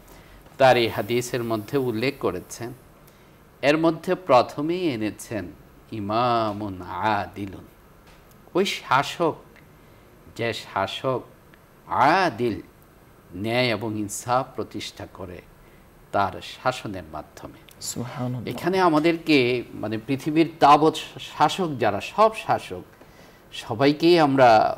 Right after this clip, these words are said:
Speaker 1: বলতে পারি যে আপনি আপনার এই কাজটাকে কেবল দুনিয়া মনে করবেন না, আপনি আপনার এই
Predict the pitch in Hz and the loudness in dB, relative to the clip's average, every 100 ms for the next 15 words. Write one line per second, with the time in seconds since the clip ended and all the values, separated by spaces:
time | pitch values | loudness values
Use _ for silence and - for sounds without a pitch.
0 | - 113 139 120 107 101 98 85 - _ | -8 0 2 2 2 2 0 -6 -14 _
1 | - - - - - 135 135 170 160 - | -20 -20 -20 -20 -4 2 4 4 2 6
2 | 113 - 131 147 143 - - 131 147 151 | 4 4 0 4 6 4 0 0 0 -2
3 | - 101 98 - 117 110 123 98 95 - | -2 -2 -2 -6 -6 -4 -2 -2 -2 -10
4 | - - - - - - 147 139 151 120 | -18 -20 -20 -20 -20 -2 2 6 4 6
5 | 147 170 165 151 131 117 117 110 123 101 | 6 8 8 6 4 2 2 2 0 -2
6 | 90 - - - - - - - - _ | -8 -16 -20 -20 -20 -20 -20 -20 -20 _
7 | 107 120 - 143 170 196 135 - 143 151 | 2 2 4 4 6 6 4 4 4 6
8 | 170 175 208 110 - | 6 6 4 0 -2